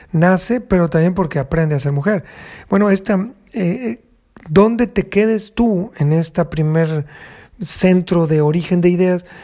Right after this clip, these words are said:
pues te va a llevar a conceptualizar este asunto de una manera o de otra. Número dos,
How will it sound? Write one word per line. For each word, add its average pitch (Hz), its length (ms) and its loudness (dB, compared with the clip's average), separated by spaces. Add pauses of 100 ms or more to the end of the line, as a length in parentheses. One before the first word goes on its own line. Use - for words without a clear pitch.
(360)
pues 165 240 0
te 170 100 2
va 170 140 4
a 180 60 4
llevar 175 640 0 (160)
a 135 240 -2
conceptualizar 160 880 0
este 165 180 -4
asunto 165 380 -2
de 160 80 0
una 160 160 2
manera 156 340 0
o 180 160 -4
de 131 80 0
otra. 151 400 -4 (800)
Número 190 320 4
dos, 180 300 0